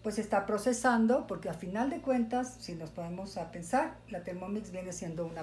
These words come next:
computadora, es un robot de cocina. ¿Ok?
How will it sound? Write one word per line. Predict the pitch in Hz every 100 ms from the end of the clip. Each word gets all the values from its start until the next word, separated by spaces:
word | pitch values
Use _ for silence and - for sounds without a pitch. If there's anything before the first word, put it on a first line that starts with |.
| 156
computadora, | 156 147 143 170 196 269
es | 240
un | 190 165
robot | 165 156 156
de | 147
cocina. | - - 127 113 - - - - - - - - - - - - - - - 180
¿Ok? | 240 311